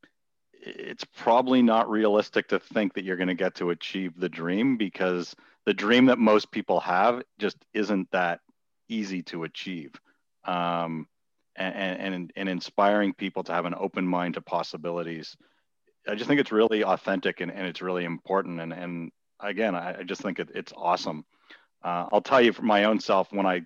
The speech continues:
when I go to hire people, the first thing I do when I look at a resume is I go right to the bottom, the last page, whatever that is. And I look to see if there's team sports or team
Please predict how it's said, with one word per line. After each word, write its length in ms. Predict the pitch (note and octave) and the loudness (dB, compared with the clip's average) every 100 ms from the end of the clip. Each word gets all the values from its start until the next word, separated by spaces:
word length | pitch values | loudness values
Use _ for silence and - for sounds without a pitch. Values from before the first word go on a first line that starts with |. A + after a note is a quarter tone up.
| - | -8
when 160 | G2 F2+ | -4 -4
I 100 | E2+ | -2
go 160 | G2+ | 0
to 80 | F2+ | -2
hire 360 | - G2 G#2 F#2+ | 0 0 0 -2
people, 460 | - - E2 D2+ _ _ _ _ _ _ _ _ _ _ - | -8 -4 -4 -4 _ _ _ _ _ _ _ _ _ _ -8
the 100 | - - | -8 2
first 320 | A#2 A#2 - | 4 4 2
thing 160 | A2 G2+ | 2 2
I 120 | F#2+ | 2
do 120 | G2+ | 2
when 120 | F#2+ | 2
I 80 | F#2 | 2
look 200 | F#2+ F#2 | 2 0
at 60 | F2+ | 0
a 40 | |
resume 360 | F2+ F#2 F#2+ F2 | 0 0 0 -2
is 100 | F2 | -2
I 60 | |
go 100 | F2 | 0
right 220 | F2 F#2+ - | 2 2 0
to 60 | |
the 80 | E2 | -6
bottom, 500 | D2+ D#2+ G2+ G#2+ G2 - | -2 0 0 -2 -8 -12
the 80 | D#2+ | -2
last 340 | F#2 F#2 - | 2 2 -2
page, 240 | G2 G2 F2+ | -2 -2 -2
whatever 320 | E2+ F2 F2 | -4 -2 -2
that 160 | E2 E2+ | -4 -2
is. 280 | A2 B2 - _ _ _ - | -4 -4 -12 _ _ _ -2
And 80 | G#2 | 4
I 80 | G2+ | 6
look 200 | A2 - | 4 4
to 80 | |
see 180 | G#2 G#2+ | 0 2
if 100 | F#2+ | 2
there's 200 | G2 F#2 | 0 -2
team 280 | - G#2 G2 | -4 -2 -2
sports 480 | - - F#2+ F#2 - | -4 -2 0 0 -4
or 80 | E2 | -8
team 600 | - F#2+ F2+ F2+ D#2+ | -6 -4 -2 -4 -6